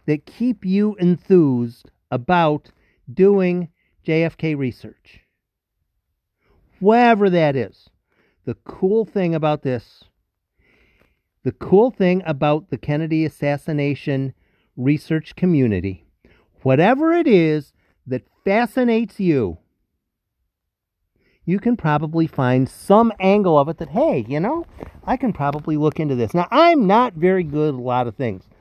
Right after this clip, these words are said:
I'm perfectly willing to admit it. I'm not really good at a whole lot of things. And some people would say, "Yeah, including podcasts," and I wouldn't argue with it. What I can do is tell you,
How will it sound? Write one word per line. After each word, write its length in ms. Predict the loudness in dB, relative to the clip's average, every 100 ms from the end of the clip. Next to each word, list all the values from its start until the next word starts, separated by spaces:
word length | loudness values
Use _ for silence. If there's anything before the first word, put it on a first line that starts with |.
| _ _ -4
I'm 220 | -2 0
perfectly 420 | 0 -2 0 2
willing 300 | 2 2 0
to 100 | -2
admit 260 | -4 -2 -4
it. 80 | -6 -2
I'm 440 | 2 4 4 2
not 340 | 2 2 0 -4
really 320 | -4 -2 -2
good 300 | -2 -2 -2
at 80 | -2
a 60 | -4
whole 200 | -2 -2
lot 180 | -2
of 80 | -2
things. 360 | -4 -4 -4 -10 -20 -20 _ -8
And 120 | -4
some 240 | 2 2 4
people 260 | 0 2
would 120 | 0
say, 220 | 4 2 0 _
"Yeah, 240 | 2 4 6
including 440 | 2 0 -2 0
podcasts," 600 | 0 0 0 -2 -2 -4 _ _ _ -4
and 120 | 0
I 100 | 0
wouldn't 240 | 0 0
argue 300 | -2 0 -2
with 120 | -2
it. 120 | -4 -10 _ -20 _ _ -20 -20 -20 _ _ _ _ _ 2
What 200 | 4 4
I 120 | 2
can 400 | 0 0 0 0
do 200 | -4 -6
is 160 | -8
tell 280 | -4 -2 -2
you, 340 | -2 -4 -6